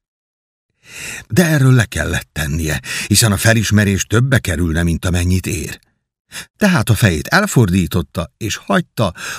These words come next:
hadd ujjongjon, rajongjon a két rongyos fiú, anélkül, hogy tudnák, kit is ünnepelnek voltaképpen. Közben minduntalan fölhangzott a kiáltás: „Adakozz! Adakozz!” És ilyenkor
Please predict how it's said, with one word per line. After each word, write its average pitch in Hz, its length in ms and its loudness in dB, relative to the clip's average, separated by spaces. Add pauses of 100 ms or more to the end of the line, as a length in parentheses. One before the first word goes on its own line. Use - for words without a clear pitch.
hadd 185 300 2
ujjongjon, 123 760 4
rajongjon 110 640 4
a - 80 -6
két 120 320 2
rongyos 104 480 2
fiú, 104 300 2 (240)
anélkül, 123 480 4
hogy 110 120 2
tudnák, 113 460 2
kit 135 220 0
is 110 160 2
ünnepelnek 87 600 2
voltaképpen. - 880 -6 (1300)
Közben 185 420 4
minduntalan 135 640 4
fölhangzott 101 640 0
a 104 60 2
kiáltás: 87 760 -2 (520)
„Adakozz! 170 760 2 (260)
Adakozz!” - 800 2 (380)
És 123 140 -6
ilyenkor 131 500 4